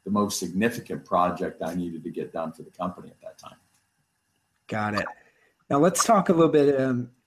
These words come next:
Speaker 2: about how these books have fed into the business. I'd love to get into that. So obviously E O started back in nineteen eighty-seven, and it looks like, uh, Mastering Rockefeller Habits came out in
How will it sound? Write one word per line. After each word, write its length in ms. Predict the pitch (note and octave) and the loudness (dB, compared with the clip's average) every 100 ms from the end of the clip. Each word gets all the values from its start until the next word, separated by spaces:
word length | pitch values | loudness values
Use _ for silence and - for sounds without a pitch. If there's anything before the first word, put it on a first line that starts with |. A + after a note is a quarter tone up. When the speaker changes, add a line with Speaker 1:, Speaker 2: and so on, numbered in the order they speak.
| - | -8
Speaker 2:
about 260 | C#3+ C#3 - | 0 0 0
how 320 | - D#3 D#3+ | 0 2 4
these 180 | D#3+ D3 | 4 2
books 300 | D3 D3 - | 2 -2 -2
have 120 | B2+ | -4
fed 200 | - B2 | 2 2
into 220 | B2 B2 | 2 -2
the 80 | A2+ | -6
business. 420 | G#2 A#2+ B2 A#2 | -6 -6 -6 -8
I'd 100 | C3 | -4
love 140 | B2+ B2 | -4 -4
to 80 | C3 | -2
get 140 | B2+ | -2
into 220 | A#2+ A#2 | -2 -10
that. 240 | A#2+ B2 - - - | -8 -8 -10 -18 -16
So 120 | - C3+ | 0 4
obviously 460 | F3 F3+ C#3+ D#3 E3 | 6 4 4 2 4
E 200 | E3 D3 | 6 8
O 120 | C#3+ | 6
started 420 | B2 D3 C3+ B2 | 4 2 2 2
back 360 | B2+ B2 B2 B2+ | 2 0 -2 -2
in 440 | B2 A#2+ A#2+ B2 - _ B2 | -2 -2 -4 -8 -14 _ -2
nineteen 520 | B2+ C3+ - C3 B2+ | 0 -2 -4 -2 -2
eighty-seven, 880 | A2+ A2+ G2+ - F3 E3 E3 D#3 B2 _ - | -2 -8 -6 2 4 4 2 0 -4 _ -2
and 340 | B2+ B2+ B2+ | 2 4 2
it 60 | C3+ | 0
looks 220 | D3 - | -4 0
like, 260 | C3+ B2 - - | 2 2 -2 -10
uh, 200 | C3 A#2+ | -4 -2
Mastering 420 | A#2 C3 B2 C3+ B2 | 0 0 0 -2 2
Rockefeller 420 | B2 B2 B2+ A2 | 2 2 -2 -4
Habits 320 | A2+ A2+ G2 | -4 -6 -10
came 240 | - B2 | -8 -4
out 140 | A2+ | -4
in 60 | G#2 | -6